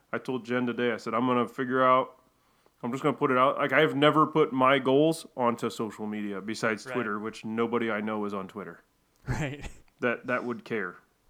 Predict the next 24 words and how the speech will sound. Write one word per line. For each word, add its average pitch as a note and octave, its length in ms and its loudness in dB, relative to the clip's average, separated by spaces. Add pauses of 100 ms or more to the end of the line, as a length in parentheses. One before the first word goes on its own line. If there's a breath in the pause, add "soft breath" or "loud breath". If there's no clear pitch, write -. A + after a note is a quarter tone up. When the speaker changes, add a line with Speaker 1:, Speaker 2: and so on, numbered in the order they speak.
(140)
Speaker 1:
you B2 80 -6
know? G#2+ 100 -2
Speaker 2:
Yeah. A2 160 -4 (200)
Speaker 1:
Like, G#2 220 -14
so A#2 380 -4 (1600 soft breath)
I B2 60 -6
thought, A#2+ 220 -2
"I'm C#3+ 80 0
gonna D#3+ 100 2
put D3 220 -4
this C3+ 160 -2
out C3+ 160 4
on A#2+ 140 2
Facebook." C3+ 460 -2
This C#3+ 120 -4
is C#3 80 -16
my C#3+ 180 2
number B2+ 240 2
four, A2+ 300 -4
by A2 160 -4
the A2+ 80 -4
way. A#2+ 160 0
"I'm C3+ 100 0
gonna C3+ 180 2